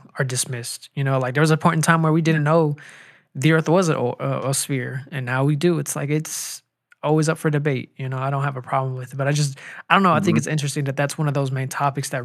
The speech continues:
Speaker 1: really get people riled up, 'cause you could talk about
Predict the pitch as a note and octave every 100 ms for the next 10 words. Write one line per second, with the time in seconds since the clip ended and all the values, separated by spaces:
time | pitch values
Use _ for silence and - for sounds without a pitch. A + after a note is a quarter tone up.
0 | C3 D#3 C#3+ C3 C#3 C#3 D3 C3 B2 C3
1 | C3 B2 C3 C3+ D3+ G3 F#3+ F3 D#3+ D3+
2 | C#3